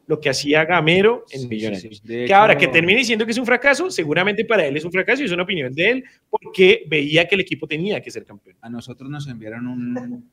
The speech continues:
Speaker 2: un link de YouTube en donde
Speaker 1: Ese sí es un placer culposo.
Speaker 2: habla Carlos Santos. Es un link de la sección de él de Palabras Mayores.
Speaker 1: Sí.
Speaker 2: Y él, básicamente lo que quiere redondear la idea es que la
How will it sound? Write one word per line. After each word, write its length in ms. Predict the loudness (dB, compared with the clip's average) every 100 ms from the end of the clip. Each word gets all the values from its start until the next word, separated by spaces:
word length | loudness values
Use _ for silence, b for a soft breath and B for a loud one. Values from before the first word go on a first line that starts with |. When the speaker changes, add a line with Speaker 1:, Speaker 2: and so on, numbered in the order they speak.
| _
Speaker 2:
un 100 | -12 -6
link 300 | -4 -4 -8 _
de 100 | -12
YouTube 400 | -10 -10 -12 -16 _ _ _ _ _ _ _ _ _ _ -18
en 220 | -14 -6
donde 180 | -2 0
Speaker 1:
Ese 160 | 0
sí 100 | 0
es 80 | 0
un 160 | -2 -2
placer 260 | -4 -6
culposo. 340 | -10 -10 -8 -6
Speaker 2:
habla 840 | -4 -4 -4 -4 -4 -6 -8 -12 -16 _
Carlos 280 | -14 -14 -16
Santos. 200 | -14 -14
Es 140 | -6
un 120 | -4
link 200 | -2 -2
de 200 | -2 -2
la 120 | -4 -6
sección 360 | -12 -14 -10 -6
de 160 | -4
él 100 | -6
de 80 | -8
Palabras 460 | -10 -8 -8 -8 -10
Mayores. 360 | -8 -8 -6
Speaker 1:
Sí. 340 | -2 0 2 0 -2 b b _ _ _ _
Speaker 2:
Y 240 | -2 0
él, 560 | 2 2 2 0 -2 -6 _ _ _ _ _ b b
básicamente 720 | 2 4 4 2 2 2 4 4
lo 140 | 2
que 120 | -2
quiere 320 | 0 2 2
redondear 600 | 2 0 2 2 2 2
la 180 | 2 2
idea 220 | 0 0 -4
es 80 |
que 120 | -6
la 80 | -4